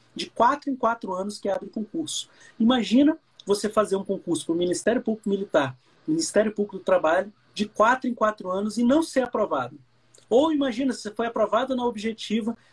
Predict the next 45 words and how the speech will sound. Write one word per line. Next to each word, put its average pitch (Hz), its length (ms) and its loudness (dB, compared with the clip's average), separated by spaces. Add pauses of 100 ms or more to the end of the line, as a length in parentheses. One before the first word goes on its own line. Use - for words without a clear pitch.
(100)
e 214 240 0
levou 208 400 4
bomba 202 300 2
na 196 100 -2
discursiva, 131 760 -2 (220)
tá? 180 220 2 (180)
Você - 180 -2
vai 254 360 4
demorar 240 460 2
muitos 247 560 2
anos 226 260 0
mesmo 190 360 -4
pra 220 180 -2
ser 214 180 0
aprovado. 208 580 0
A 254 100 2
não 294 80 6
ser 311 220 0
que - 100 -10
seja 208 320 0
realmente, 226 600 -2 (420)
é, 202 100 2
a 180 120 0
última, 269 380 6
a - 20 -4
cereja 262 520 2
do 240 120 -4
bolo, 180 280 2
a 170 60 2
última 302 460 2
coisa 233 380 2
que 202 100 -12
você 196 220 -4
queira 277 260 2
fazer 175 320 -4
da 151 100 -6
vida, 165 400 -4 (260)
eu 175 140 4
aconselho 190 520 -4
você 202 220 -4
pegar 208 300 0
uma 220 160 0
trilha 196 380 -4
de 208 80 -2
aprovação. 208 600 -2